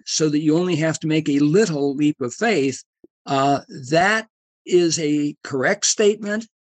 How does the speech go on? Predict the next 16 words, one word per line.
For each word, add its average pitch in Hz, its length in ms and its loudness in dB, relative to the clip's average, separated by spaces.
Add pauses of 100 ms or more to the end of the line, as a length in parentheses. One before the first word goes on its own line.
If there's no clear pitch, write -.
(180)
and 151 260 2
it 156 160 4
involves 160 1120 0 (400)
the 143 220 -6
understanding 135 1120 0 (360)
that - 140 -6 (120)
as 139 200 0
good 165 240 4
as 247 140 -4
we 240 180 -2
are 220 300 0
with 185 160 -2
our 175 140 0
knowledge 170 420 0
of 160 80 0
nature, 147 580 0